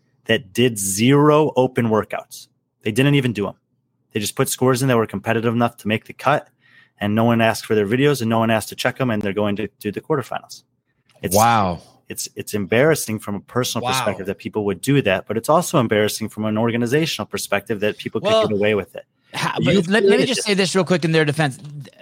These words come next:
Speaker 2: there's no way of stopping that.
Speaker 1: There's no way of stopping it. And so it completely delegitimizes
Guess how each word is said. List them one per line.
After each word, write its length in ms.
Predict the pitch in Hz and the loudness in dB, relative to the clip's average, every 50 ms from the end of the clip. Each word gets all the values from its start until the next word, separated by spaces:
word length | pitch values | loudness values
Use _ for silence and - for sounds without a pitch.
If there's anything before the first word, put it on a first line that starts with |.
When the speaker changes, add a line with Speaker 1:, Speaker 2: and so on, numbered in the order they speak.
| - 139 | -16 -14
Speaker 2:
there's 340 | 135 127 143 175 175 156 | -6 -2 0 2 2 2
no 180 | 160 170 185 190 | 2 4 4 4
way 200 | 185 185 185 185 | 4 4 2 2
of 80 | 165 - | 0 0
stopping 420 | - 185 180 196 190 - 160 127 | 0 2 2 2 2 0 -2 -2
that. 220 | 107 90 82 - - _ _ _ _ _ _ _ _ _ _ _ - | -2 -4 -6 -8 -12 _ _ _ _ _ _ _ _ _ _ _ -8
Speaker 1:
There's 160 | - 104 98 | -6 -4 0
no 120 | 107 113 117 | 2 2 4
way 140 | 123 127 127 | 4 4 4
of 80 | 120 | 2
stopping 360 | - - 151 156 156 - 98 | 2 2 2 2 0 -2 -4
it. 60 | 98 98 | -4 -2
And 140 | 107 101 | -2 -2
so 140 | - - 113 | 0 2 2
it 120 | 113 104 - | 2 2 -2
completely 400 | - 107 - - 131 95 123 117 | -6 -8 -4 -2 -2 0 0 -2
delegitimizes 1080 | 98 104 113 113 113 104 98 110 113 127 120 107 95 87 90 90 - 104 113 113 - - | -2 0 0 0 0 0 2 2 2 2 2 2 0 -2 -2 -4 -4 -4 -4 -6 -6 -10